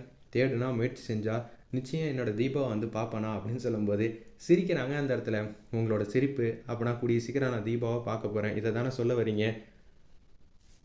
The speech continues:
நீ நல்லா இருப்ப" அப்படின்னு சொல்லி ஒரே வார்த்தையா முடிச்சிடுறாங்க. "ரொம்பவே சந்தோஷமா இருக்கு உங்ககிட்டேருந்து இந்த மாதிரி பதில் கேட்டதுக்கு" அப்படின்னு சொல்லிட்டு இருக்கிறப்ப, "எனக்கு ஒரே ஒரு கேள்வி தான்,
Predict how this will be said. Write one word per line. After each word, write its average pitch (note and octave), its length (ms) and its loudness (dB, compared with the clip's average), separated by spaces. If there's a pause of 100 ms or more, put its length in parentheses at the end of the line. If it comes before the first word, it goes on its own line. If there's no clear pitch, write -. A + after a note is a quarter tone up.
நீ A2+ 140 0
நல்லா A2+ 300 4
இருப்ப" A2 260 2 (140)
அப்படின்னு C#3 300 2
சொல்லி A#2+ 260 2
ஒரே B2 240 4
வார்த்தையா B2 320 2
முடிச்சிடுறாங்க. A2 560 0 (220)
"ரொம்பவே A2 320 2
சந்தோஷமா A#2+ 520 0
இருக்கு G#2+ 260 -2
உங்ககிட்டேருந்து G#2+ 540 0
இந்த G#2 80 0
மாதிரி G#2 240 0
பதில் A2 280 0
கேட்டதுக்கு" G#2+ 460 0 (500)
அப்படின்னு D#3+ 300 0
சொல்லிட்டு C3+ 320 0
இருக்கிறப்ப, A2 340 -2
"எனக்கு G#2+ 260 0
ஒரே G#2+ 180 4
ஒரு B2 240 6
கேள்வி A2 360 2
தான், G#2 220 2